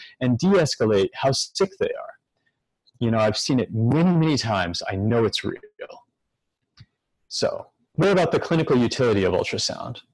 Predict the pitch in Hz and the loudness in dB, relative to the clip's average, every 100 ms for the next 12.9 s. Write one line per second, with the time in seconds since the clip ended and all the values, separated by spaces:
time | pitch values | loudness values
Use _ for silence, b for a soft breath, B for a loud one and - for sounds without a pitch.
0 | _ b b - 147 220 214 - 180 147 | _ b b -2 2 4 2 2 0 2
1 | 139 135 - 110 104 180 113 101 120 107 | 2 2 0 0 2 4 2 2 0 0
2 | - 95 107 135 - - 92 85 95 b | 0 0 2 0 0 -2 -2 -2 -6 b
3 | b 147 139 135 117 143 - 120 110 110 | b -4 -2 -2 -2 -2 2 2 2 2
4 | - 123 110 95 - - - 110 - 107 | 0 0 0 -2 0 0 0 -6 -2 -2
5 | 107 95 - 139 135 104 90 87 b b | -2 -4 0 0 2 0 0 -4 b b
6 | b 117 117 107 139 117 104 90 - 101 | b 0 0 0 2 2 2 -2 2 2
7 | 107 - - _ b b b b _ 151 | 2 -2 -10 _ b b b b _ 0
8 | 190 170 127 180 143 139 156 107 95 - | 2 2 2 2 2 2 0 2 0 -2
9 | - 135 - - - 165 160 - - - | -2 0 0 -2 -2 -2 0 -2 -4 -8
10 | - - - _ _ _ _ - 107 110 | -8 -10 -10 _ _ _ _ -2 0 2
11 | 104 98 92 90 b b b - 170 175 | 0 0 -2 -2 b b b -2 -2 2
12 | 175 147 147 165 - - - - | 2 4 2 0 -2 -4 -4 -4